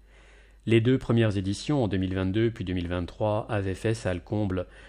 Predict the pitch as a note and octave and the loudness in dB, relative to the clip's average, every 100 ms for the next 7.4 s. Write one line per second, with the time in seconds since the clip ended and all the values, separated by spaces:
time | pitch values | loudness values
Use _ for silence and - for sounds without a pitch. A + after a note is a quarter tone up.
0 | - - F#2 B2+ A2+ A2 F#2+ F#2+ - B2+ | -10 -4 -2 0 2 4 2 -2 -2 -2
1 | F#2+ - G2 F#2+ F#2 F#2 F#2 A2+ A#2 F#2+ | -2 -4 -2 0 0 0 0 -2 -2 -6
2 | F#2 F2+ G2+ - F#2+ F#2 F#2 F#2 B2 A2+ | -4 -4 -4 -2 -2 -2 -4 -6 -6 -2
3 | F#2+ G2+ B2+ F2+ F2+ F#2 F2+ F2 F#2 F2+ | 0 0 0 0 0 -2 0 -2 -4 -6
4 | - - - - - - F#2 - - - | -12 -20 -20 -14 -8 -6 -4 -4 -4 -4
5 | - F#2+ F#2+ C3+ G2+ E2+ G2+ A2 A2 - | -2 0 2 2 0 0 0 0 0 -2
6 | F#2 F2+ F2+ C#3+ C#3+ F#2+ - G2+ F#2 - | -2 -2 -2 -2 -2 0 -2 -2 -4 -2
7 | A2 A2 G#2 C3 | 0 0 0 -2